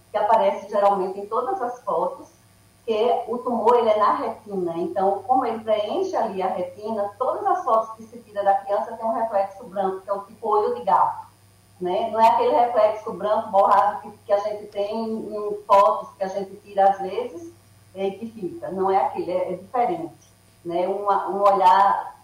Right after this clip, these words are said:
tipo olho de gato mesmo, e que aparece em todas as fotos da criança.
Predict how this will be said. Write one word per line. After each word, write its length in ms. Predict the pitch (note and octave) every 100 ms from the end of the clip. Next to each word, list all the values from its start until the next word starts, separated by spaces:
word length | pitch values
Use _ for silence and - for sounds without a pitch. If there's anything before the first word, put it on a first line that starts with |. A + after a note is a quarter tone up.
| _
tipo 220 | C#4+ D#4 C#4
olho 260 | B3+ C4+
de 80 | G#3+
gato 460 | F#3+ F#3+ G3+ G3 F#3
mesmo, 520 | E3 F3 A#3 A#3 -
e 60 | -
que 80 |
aparece 520 | G#3 G#3 - - - G#3+
em 120 | G#3
todas 340 | A3 G#3+ G#3+
as 180 | A3 -
fotos 260 | F#3+ - -
da 80 | F#3
criança. 500 | - C4+ - -